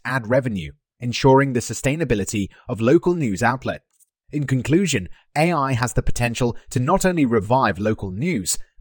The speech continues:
but transform it into a stronger, more efficient, and more relevant industry.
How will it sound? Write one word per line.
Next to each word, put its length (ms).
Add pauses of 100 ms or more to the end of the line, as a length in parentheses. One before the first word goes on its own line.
but 220 (180)
transform 580
it 240
into 220
a 80
stronger, 680 (240)
more 320
efficient, 520 (200)
and 120
more 220
relevant 500
industry. 580